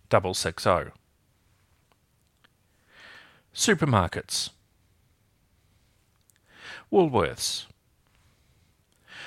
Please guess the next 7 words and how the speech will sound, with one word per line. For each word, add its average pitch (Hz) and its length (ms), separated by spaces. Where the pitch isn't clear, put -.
Woolworths 131 540
have 160 200
made 151 240
more 175 240
changes 170 600
to 143 260
accessing 147 640